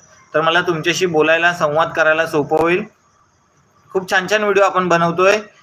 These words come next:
आमचं मुंबईकरांचं आयुष्य आता सतरा जण आलेले आहेत. जेवढे जेवढे मंडळी नवीन आहेत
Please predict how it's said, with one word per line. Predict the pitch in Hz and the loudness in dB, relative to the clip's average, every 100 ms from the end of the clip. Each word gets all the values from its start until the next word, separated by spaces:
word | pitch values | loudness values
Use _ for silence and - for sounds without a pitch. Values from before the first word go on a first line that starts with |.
| - - | -8 -4
आमचं | 151 196 | -2 0
मुंबईकरांचं | 180 170 180 170 170 175 | 0 0 2 0 -2 0
आयुष्य | 165 170 165 - | 0 -2 -4 -2
आता | 170 170 | 0 -2
सतरा | - 156 156 | -4 0 0
जण | 165 170 | 0 0
आलेले | 160 151 151 | 0 0 2
आहेत. | 160 180 - | 2 0 -4
जेवढे | 156 170 185 | -2 0 2
जेवढे | 196 208 | 2 2
मंडळी | 196 175 190 | 2 2 2
नवीन | 160 160 180 | 2 0 0
आहेत | 156 | -2